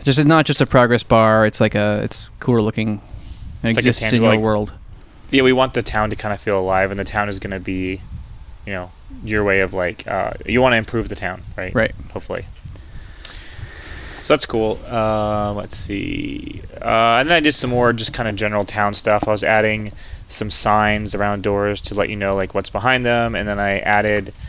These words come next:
Speaker 2: um, what we call the speaker component to the sign, so that when you go up to a sign and you press the interact button, which is currently, uh, A on my controller,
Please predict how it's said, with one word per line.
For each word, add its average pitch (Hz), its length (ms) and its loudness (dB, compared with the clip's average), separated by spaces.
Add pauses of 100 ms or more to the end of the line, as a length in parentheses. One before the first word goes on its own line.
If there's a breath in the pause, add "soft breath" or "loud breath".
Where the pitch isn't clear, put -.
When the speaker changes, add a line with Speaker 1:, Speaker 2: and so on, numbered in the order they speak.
(260 loud breath)
Speaker 2:
um, 98 440 -2
what 87 200 -2
we 110 100 -2
call 107 180 4
the 104 80 2
speaker - 400 -2
component 104 600 -4
to 107 200 -2
the 98 100 -2
sign, 98 380 -2
so 101 180 -2
that 98 100 -2
when 104 100 -6
you 101 80 -6
go 104 140 4
up 95 80 -4
to - 80 -12
a 101 40 -10
sign 104 200 0
and 98 100 -2
you 95 60 -6
press - 240 -6
the - 80 -8
interact 95 360 -2
button, 98 300 -4
which 95 180 -10
is - 120 -8
currently, 98 460 -8 (580 loud breath)
uh, 98 300 -4 (220)
A 104 360 2 (640)
on 95 140 -6
my 92 120 -6
controller, 95 460 -4